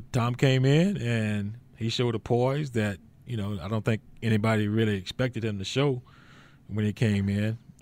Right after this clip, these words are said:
And then he, his leadership skills were on display. Not that he was lighting the place up, but just some of his decision-making, his confidence that he played with,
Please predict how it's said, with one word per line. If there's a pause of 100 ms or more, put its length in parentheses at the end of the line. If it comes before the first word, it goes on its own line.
And
then
he,
his
leadership
skills
were
on
display.
Not
that
he
was
lighting
the
place
up, (760)
but
just
some
of
his
decision-making,
his
confidence (460)
that
he
played
with,